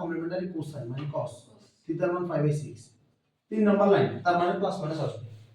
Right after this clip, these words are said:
এখন আমার অঙ্কটা হলো সাইনের। এই জায়গাতে তো সাইন নেগেটিভ, সাইন তো এই চতুর্ভুজ হবে। তাহলে মাইনাস cos five by six। Five by six মানে cos thirty ডিগ্রি, সেটার মান হলো যে রুট থ্রি বাই টু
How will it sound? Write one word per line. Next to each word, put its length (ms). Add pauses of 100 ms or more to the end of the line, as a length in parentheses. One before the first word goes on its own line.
(500)
এখন 160 (100)
আমার 140 (260)
অঙ্কটা 280
হলো 200
সাইনের। 300 (480)
এই 100
জায়গাতে 300 (100)
তো 60 (220)
সাইন 240
নেগেটিভ, 300 (240)
সাইন 180
তো 60 (180)
এই 120
চতুর্ভুজ 340 (100)
হবে। 240 (480)
তাহলে 240
মাইনাস 320 (140)
cos 180
five 140
by 100
six। 100 (540)
Five 160
by 120
six 140
মানে 180
cos 160
thirty 240
ডিগ্রি, 200 (340)
সেটার 280
মান 160
হলো 200
যে 80 (560)
রুট 160 (160)
থ্রি 160 (120)
বাই 120 (160)
টু 100